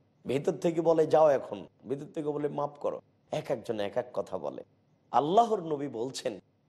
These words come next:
যে, আল্লাহ আমাকে বললেন যে, 'এই কাজটা তুমি করো।' "ওয়ান তাগফিরালি", তুমি আমাকে মাফ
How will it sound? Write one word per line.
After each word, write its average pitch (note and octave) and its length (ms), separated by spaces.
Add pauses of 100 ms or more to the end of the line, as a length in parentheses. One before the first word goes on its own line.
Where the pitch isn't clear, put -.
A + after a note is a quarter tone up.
(380)
যে, A2 160
আল্লাহ C3+ 480
আমাকে C#3+ 280
বললেন A2+ 580 (520)
যে, G#2 160 (120)
'এই G#2 160
কাজটা F#2 480
তুমি E2+ 220 (100)
করো।' - 240 (300)
"ওয়ান F#3+ 440 (120)
তাগফিরালি", F3 1120
তুমি C#3 180
আমাকে A#2+ 260
মাফ G#2 320